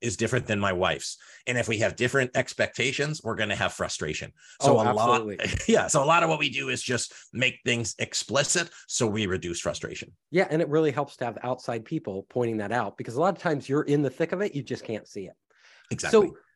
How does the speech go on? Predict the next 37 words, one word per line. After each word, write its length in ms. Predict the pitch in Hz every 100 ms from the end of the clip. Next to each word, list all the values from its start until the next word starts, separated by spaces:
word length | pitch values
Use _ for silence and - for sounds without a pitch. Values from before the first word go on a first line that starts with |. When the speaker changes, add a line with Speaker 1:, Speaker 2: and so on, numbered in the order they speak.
| _
Speaker 2:
um, 280 | 151 160 156 - _ _ _ _ _ - - 165 147
can 160 | -
you 200 | 240 311 -
tell 220 | 208 202
us 120 | 185
a 60 | 165
story 460 | - 151 135 135
about 500 | 135 117 127 123 123 -
a, 180 | 120 101 _ _ - _ 71
you 160 | 170
know, 200 | 135 123 -
a 80 |
C 320 | 110 - 185 156
E 40 |
O 100 | 147
that 180 | 131 -
totally 420 | - 151 139 127
messed 320 | 113 101 -
up? 120 | - - _ _ _
Like 200 | 143 127
that, 200 | 151 131
they, 120 | 165
they 160 | 170 165
just, 420 | 123 175 175 - _ - -
they 140 | 147
had 220 | 170 170 165
a 60 |
great 380 | 131 143 214 220
company, 500 | 175 160 160 147 147 - 101
but 240 | 127 123
they 140 | 131
just 500 | 117 - 151 139 -
didn't 260 | - 123 117
do 140 | 110
things 320 | 110 104 87 -
right. 240 | 76 62 _ _ _ _ _ _ _ _ _ _ _ _ _ _ _ _ _ _ _ -
Speaker 1:
Um, 420 | 196 180 165